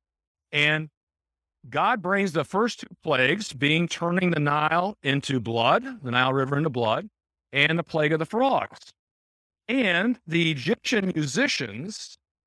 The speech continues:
magicians, not <laughs> musicians, magicians. <laughs> I won't say anything. The, uh, Egyptian magicians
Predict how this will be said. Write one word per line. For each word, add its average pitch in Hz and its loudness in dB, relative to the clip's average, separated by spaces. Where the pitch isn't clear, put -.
magicians, 135 0
not 127 -2
<laughs> - -16
musicians, 131 -6
magicians. 135 -2
<laughs> - -20
I 127 2
won't 123 -2
say 123 -4
anything. 98 -10
The, 151 2
uh, 135 2
Egyptian 196 0
magicians 170 -2